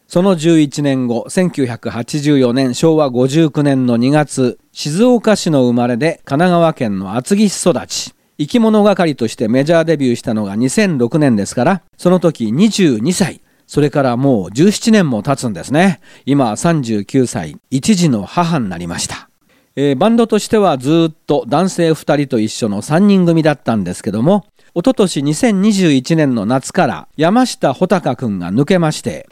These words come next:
今は吉岡聖恵、水野良樹二人のユニットになっています。えー、インディーズから始まった活動は二千六年のデビュー曲、桜につながっていきます。これは今でも卒業シーズンにはラジオでかかる曲ですよね。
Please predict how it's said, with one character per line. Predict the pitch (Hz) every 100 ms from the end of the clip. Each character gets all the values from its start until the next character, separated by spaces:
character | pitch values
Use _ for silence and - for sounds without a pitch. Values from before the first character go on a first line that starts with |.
| _ -
今 | 165 160 123
は | 156 - -
吉 | 139 - 185
岡 | 160 - 104
聖 | - 135 127
恵、 | 123 110
水 | 117 196 185
野 | 156 113
良 | 151
樹 | 170 - - -
二 | - 196
人 | 233 208
の | 143
ユ | 151
ニ | 156
ッ | 127
ト | 147
に | 175
な | 147
っ | 107
て | 104
い | 85
ま | 76
す。 | - - - _ _ _ -
え | 135 139 139
ー、 |
イ | 190
ン | 175
デ | 156
ィ |
ー | 135
ズ |
か | 117 123
ら | 110
始 | 123 143
ま | 139
っ |
た | 135 127
活 | 127 127
動 | 127 110
は | 107 107
二 | 131 147
千 | 220 196 135
六 | 123 151
年 | 143 117
の | 101
デ | 92 123
ビ | 151
ュ | 127
ー |
曲、 | 92 - -
桜 | - - 147 233 208
に | 196 190
つ | -
な | 143
が | 135
っ | 127
て | - 117
い |
き | 104 107
ま | 87
す。 | 80 - - - _ -
こ | 180
れ | 180
は | 175
今 | 214 202
で | 160
も | 120
卒 | 110 135 185
業 | 175 160
シ | - 151
ー |
ズ | 117
ン | 98
に | 92
は | 82 85 -
ラ | 151
ジ | 156 139
オ |
で | 101 98
か | 110
か | 175
る | 165
曲 | 113 92
で | 80
す | - 135
よ | 135
ね。 | 175 196 135